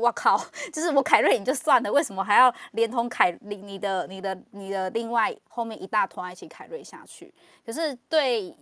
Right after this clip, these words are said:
有时候交往的人来说，他会觉得说，“可是你就是已经就是能力那么好啦，为什么你不肯帮我做这件事情？”我反而有时候会觉得有点讨厌，因为对我来说，关系里面就是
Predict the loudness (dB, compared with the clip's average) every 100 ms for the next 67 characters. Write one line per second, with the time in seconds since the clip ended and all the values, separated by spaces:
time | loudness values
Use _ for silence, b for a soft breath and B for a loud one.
0 | _ -8 -6 -4 -2 0 0 -2 -8 b
1 | -2 0 0 -2 -8 -8 -10 -12 -10 -2
2 | -2 0 -2 -2 0 0 -2 b -10 -4
3 | -2 -2 -4 -6 -6 -6 -10 -10 -6 -4
4 | -6 -10 _ -12 -8 -6 -8 -8 -8 -6
5 | -4 -4 -2 -2 0 -2 -4 -6 -10 -14
6 | -16 -16 -10 -6 -6 -8 -10 -10 -10 -14
7 | -14 -14 -14 -16 -16 -12 -6 -6 -6 -10
8 | -10 -8 -8 -8 -12 -12 -12 -16 -14 -16
9 | -14 -12 -12 -14 b b b -4 -2 0
10 | 0 -2 -6 -4 -4 -6 -10 -12 -12 -12
11 | -10 -10 -10 -10 -10